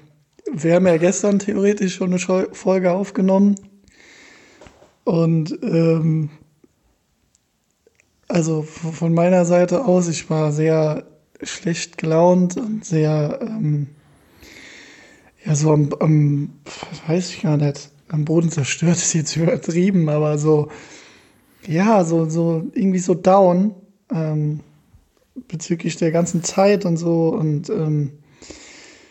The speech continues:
dann war es am Ende auch so, dass wir uns darüber unterhalten haben, ja, wie war's denn und so weiter. Und dann hat man halt irgendwelche, äh, also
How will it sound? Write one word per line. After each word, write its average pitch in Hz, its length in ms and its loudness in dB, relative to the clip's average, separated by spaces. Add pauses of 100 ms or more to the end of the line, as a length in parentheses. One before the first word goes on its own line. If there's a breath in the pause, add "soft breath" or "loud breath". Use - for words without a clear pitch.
(640 loud breath)
dann 180 360 6
war 185 140 6
es 190 80 2
am 180 120 4
Ende 190 320 6
auch 180 160 4
so, 185 180 4
dass 175 180 4
wir 170 60 2
uns 160 140 0
darüber 156 300 -2
unterhalten 165 480 0
haben, 170 160 0
ja, 151 100 0
wie 143 140 -2
war's 180 260 -2
denn 170 160 0
und 165 140 0
so 160 100 -4
weiter. 165 380 0
Und 143 100 0
dann 147 180 -2
hat 151 160 -10
man 151 160 0
halt 151 160 0
irgendwelche, 151 440 -2
äh, 190 380 -6
also 151 420 -6